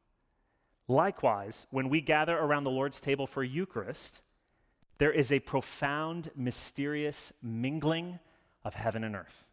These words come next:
right here in this space happening before you. Remember, the sacraments are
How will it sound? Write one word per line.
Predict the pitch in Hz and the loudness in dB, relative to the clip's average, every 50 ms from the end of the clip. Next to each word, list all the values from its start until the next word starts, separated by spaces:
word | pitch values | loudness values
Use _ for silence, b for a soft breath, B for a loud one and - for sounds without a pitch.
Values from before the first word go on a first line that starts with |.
| _ _ _ _ _ _ _ _ _ _ _ _ _ _ - | _ _ _ _ _ _ _ _ _ _ _ _ _ _ -8
right | 101 104 120 131 135 - | -2 2 2 2 2 0
here | - 139 131 113 | -2 -4 -4 -2
in | 117 110 113 | -2 -4 -4
this | 110 - | -6 -6
space | - - - 104 98 - - | -8 -6 -6 -6 -6 -6 -4
happening | - 98 - - 98 95 98 | -6 -6 -6 -6 -10 -12 -12
before | 92 98 - - - - - | -14 -14 -16 -16 -18 -18 -18
you. | - - - _ _ _ _ _ _ _ _ _ _ _ _ _ _ _ _ _ _ _ _ _ _ _ _ _ _ - - b b b b b b b b b b b b | -18 -20 -20 _ _ _ _ _ _ _ _ _ _ _ _ _ _ _ _ _ _ _ _ _ _ _ _ _ _ -20 -20 b b b b b b b b b b b b
Remember, | 120 120 120 120 120 117 | -4 -2 -2 0 0 -2
the | 113 | -2
sacraments | - - - 117 110 - - 117 110 110 107 - - | -2 -2 -2 -2 -2 -2 -6 -6 -6 -6 -8 -6 -6
are | 110 104 | -6 -6